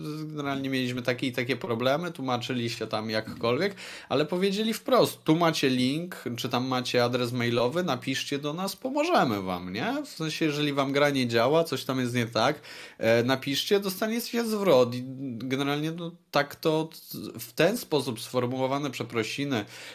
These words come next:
z wyjaśnieniami, e, z możliwością naprawy, jakiejś rekompensaty tego, co, co, co wyszło nie tak z ich strony, to się wydaje być bardziej, bardziej stosowne. Ale znowu, jeżeli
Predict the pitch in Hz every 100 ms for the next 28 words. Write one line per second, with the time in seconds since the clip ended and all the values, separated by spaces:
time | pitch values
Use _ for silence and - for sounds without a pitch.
0 | - 107 104 117 117 110 90 104 104 120
1 | 123 123 123 117 131 147 147 117 101 78
2 | 101 101 104 104 107 113 113 113 107 101
3 | 107 113 110 113 117 123 - 123 117 110
4 | - 127 143 143 117 101 98 85 101 -
5 | 107 110 107 110 104 107 107 196 190 139
6 | 113 107 101 - 104 104 101 - 110 95
7 | 117 110 107 117 110 101 104 107 107 123
8 | 120 - 110 107 156 180 - - - _
9 | _ - 185 185 196 180 175 165 156 165
10 | 156 156 139 147 147 - 135 139 110 104
11 | 160 254 254 233 120 95 90 - - -
12 | - _ - 120 131 175 185 170 -